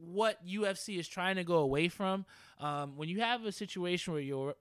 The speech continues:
Yoel Romero was taunting consistently the entire fight, you know, judges don't like that. And for as well as Romero fought in that fight,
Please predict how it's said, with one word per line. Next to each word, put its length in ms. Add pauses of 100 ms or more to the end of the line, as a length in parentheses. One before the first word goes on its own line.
Yoel 440
Romero 420
was 200
taunting 680
consistently 640
the 140
entire 480
fight, 400 (400)
you 80
know, 120
judges 460
don't 300
like 260
that. 240 (240)
And 160
for 100
as 240
well 380
as 160
Romero 500
fought 400
in 200
that 260
fight, 300